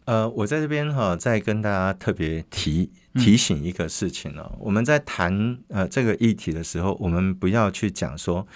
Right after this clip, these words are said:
Speaker 1: 呃，谁把谁并进来。
Speaker 2: 嗯。
Speaker 1: 哦，我在强调这是一个县市平权的一个概念。
Speaker 2: 嗯。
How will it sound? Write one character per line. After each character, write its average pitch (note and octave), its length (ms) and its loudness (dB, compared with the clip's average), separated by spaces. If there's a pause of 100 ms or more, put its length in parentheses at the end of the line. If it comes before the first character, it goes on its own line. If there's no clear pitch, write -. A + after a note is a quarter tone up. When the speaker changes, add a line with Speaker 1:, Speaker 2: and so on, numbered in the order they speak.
(380)
Speaker 1:
呃， F2+ 100 -2
谁 A2 300 6
把 D#2 240 0
谁 D2+ 280 -6
并 G2 240 4
进 D2+ 220 0
来。 - 180 -12
Speaker 2:
嗯。 C#3 260 4 (340)
Speaker 1:
哦， G#2+ 240 -6 (300)
我 A#2+ 100 6
在 E3+ 140 12
强 C3+ 240 8
调 C3 220 10
这 C3 160 4
是 B2+ 160 0
一 A2+ 100 2
个 A2 100 2
县 A2 300 0
市 G#2 300 -2
平 F2+ 360 0
权 D#2 380 -2
的 D#2 100 -8
一 D#2 160 -2
个 E2+ 140 -8
概 D#2+ 220 2
念。 D#2+ 200 -8 (100)
Speaker 2:
嗯。 A#2 200 2